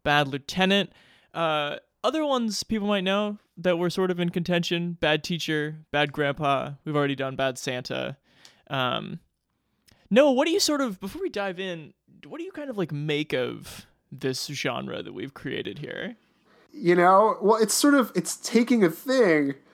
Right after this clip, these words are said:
Speaker 2: and showing a version of it that is not good.
Speaker 1: <laughs> But yeah, it's, it's like, they're, like, really sort of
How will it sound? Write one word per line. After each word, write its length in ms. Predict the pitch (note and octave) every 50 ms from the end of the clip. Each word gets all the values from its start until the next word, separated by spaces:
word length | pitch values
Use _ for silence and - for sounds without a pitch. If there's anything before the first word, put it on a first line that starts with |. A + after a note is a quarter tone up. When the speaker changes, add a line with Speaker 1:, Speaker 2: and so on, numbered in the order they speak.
| _ _ _ _ _ -
Speaker 2:
and 180 | D3+ D#3 D#3+
showing 380 | D#3 - - G#3 G3+ F#3+ F#3+ F3
a 60 | D#3+
version 420 | C#3+ C#3+ F3 F#3 F#3+ F3 F3+ F3 F3
of 140 | E3 D#3
it 180 | E3+ E3 D#3+ D#3+
that 160 | - D3 D3
is 320 | D3 D3 C#3 C#3+ E3 F#3+ -
not 320 | D#3+ D3+ D#3 D3+ D3 -
good. 500 | - F3+ F3 D#3+ C#3 B2+ B2+ C3+ A#3 A3 -
Speaker 1:
<laughs> 1120 | _ _ - - _ _ _ - _ _ _ - F4+ - _ _ _ _ _ _ _ _ - G#4 G#4+ A4 A4+ A4+ - - - - - _ _ _ _ _ _ _
But 220 | G#3+ A3 C#4 A#3 D4
yeah, 260 | F#4+ G4 C4+ A3 -
it's, 280 | - A3 B3 B3 - -
it's 240 | - - - - -
like, 240 | E4 C#4+ D#4 C4
they're, 160 | C#4 D4+ D#4 C4+
like, 220 | C4+ D#4 D4+ - _ -
really 580 | A3+ A#3 D4 E4 E4 E4 E4+ D#4+ D#4+ D#4+ D#4 C#4+
sort 240 | - - C#4 C4+
of 180 | B3+ B3+ A3+